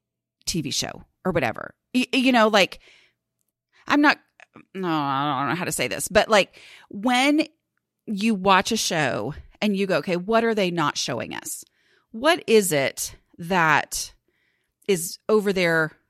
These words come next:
outside of the frame?" You know, is there a pile over there? Is there the stuff that hasn't, you know, whatever. But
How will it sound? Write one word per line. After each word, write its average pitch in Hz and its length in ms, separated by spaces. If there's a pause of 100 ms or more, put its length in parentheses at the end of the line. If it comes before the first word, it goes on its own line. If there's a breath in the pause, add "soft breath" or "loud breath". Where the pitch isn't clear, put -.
(140)
outside 185 420
of 147 160
the 156 80
frame?" 101 500
You 131 120
know, 127 100
is 175 160
there 220 160
a 240 60
pile 269 480
over 156 240
there? 135 260
Is 165 140
there 196 160
the 190 80
stuff 208 280
that 214 100
hasn't, 208 300
you 226 80
know, 220 80
whatever. 208 400 (440 loud breath)
But 220 240